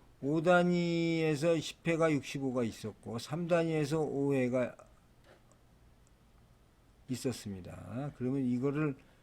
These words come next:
에, 합하면 육십오가 되겠죠. 그 다음에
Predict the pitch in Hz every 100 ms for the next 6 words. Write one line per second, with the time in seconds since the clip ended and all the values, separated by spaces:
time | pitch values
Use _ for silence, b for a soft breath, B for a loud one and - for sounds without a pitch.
0 | B _ - 113 110 107 107 104 104 101
1 | 98 135 - 160 156 160 135 - 147 147
2 | 131 107 98 - 110 113 127 147 156 165